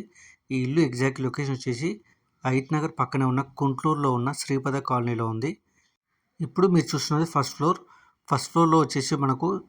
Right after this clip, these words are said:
ఎయిటీ పర్సెంట్ వర్క్ కంప్లీట్ అయిపోయింది. Only డోర్స్, టైల్స్, ఎలక్ట్రిసిటీ కనెక్షన్ మాత్రమే పెండింగ్ ఉన్నాయి. కానీ ఈ ఇంటి ఓనర్ సేమ్ ఇలానే ఈ ఇల్లు అమ్మేస్తున్నారు. ఇక ప్రైస్ విషయానికి వస్తే యాభై ఎనిమిది లక్షలు చెప్తున్నారు,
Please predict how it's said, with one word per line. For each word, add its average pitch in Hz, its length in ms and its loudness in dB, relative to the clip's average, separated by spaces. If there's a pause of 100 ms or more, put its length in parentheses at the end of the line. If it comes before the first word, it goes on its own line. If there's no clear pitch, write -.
(580)
ఎయిటీ 135 320 2
పర్సెంట్ 160 400 2
వర్క్ 131 300 0
కంప్లీట్ 131 360 0
అయిపోయింది. 127 420 0 (600)
Only 131 480 4
డోర్స్, 131 460 4 (140)
టైల్స్, 123 500 0 (220)
ఎలక్ట్రిసిటీ 135 560 -2
కనెక్షన్ 131 440 -4
మాత్రమే 127 420 -2
పెండింగ్ 123 400 0
ఉన్నాయి. 117 380 0 (840)
కానీ 135 320 2
ఈ 160 140 0
ఇంటి 139 200 0
ఓనర్ 151 280 0
సేమ్ 147 380 -2
ఇలానే 135 360 0
ఈ 143 120 -2
ఇల్లు 127 200 0
అమ్మేస్తున్నారు. 123 640 -2 (760)
ఇక 139 160 -6
ప్రైస్ 135 380 0
విషయానికి 143 400 -2
వస్తే 151 240 -4 (560)
యాభై 123 360 0
ఎనిమిది 135 300 2
లక్షలు 127 280 -4
చెప్తున్నారు, 127 420 -4